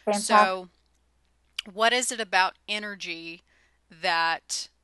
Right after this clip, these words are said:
Speaker 2: one, how do we get to that point? How do we get those imbalances?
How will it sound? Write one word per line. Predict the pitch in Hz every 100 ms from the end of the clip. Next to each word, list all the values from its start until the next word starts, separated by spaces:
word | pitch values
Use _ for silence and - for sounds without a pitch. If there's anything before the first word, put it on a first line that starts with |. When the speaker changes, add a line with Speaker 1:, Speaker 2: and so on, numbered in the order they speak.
| _
Speaker 2:
one, | 190 185 208 208
how | 202 202 196
do | 208
we | 190 185
get | 165 185 180 170 - - - _ _
to | -
that | 185 160 -
point? | - 196 156 143
How | 175 185
do | 185
we | 180 180
get | 190 185
those | 175 160
imbalances? | 175 165 156 160 156 156 170 160 156